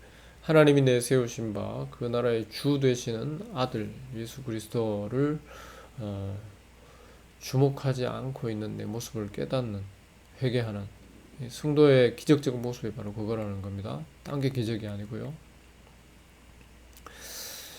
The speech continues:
홀로 아버지의 뜻을 순종하시고 왕이 되시고 그 나라의 왕이 되시고 의를 이루신 주 예수만 주목한다.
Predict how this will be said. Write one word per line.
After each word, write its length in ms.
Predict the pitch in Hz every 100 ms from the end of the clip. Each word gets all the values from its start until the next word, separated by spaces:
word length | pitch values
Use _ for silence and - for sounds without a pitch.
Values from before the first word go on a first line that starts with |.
| - -
홀로 200 | 175 165
아버지의 400 | 135 135 151 143
뜻을 380 | 139 135 135 131
순종하시고 800 | 131 139 139 123 117 120 113 110
왕이 260 | 117 123 110
되시고 720 | 113 107 101 110 120 139 151 - - - - - -
그 80 | -
나라의 340 | 127 127 120 110
왕이 280 | 117 110
되시고 520 | 104 107 - 110 113 -
의를 320 | 120 131 131
이루신 440 | 113 113 - 117 120 131
주 280 | - 139 135
예수만 480 | 123 123 - 135 120
주목한다. 800 | - 123 120 - 101 98 87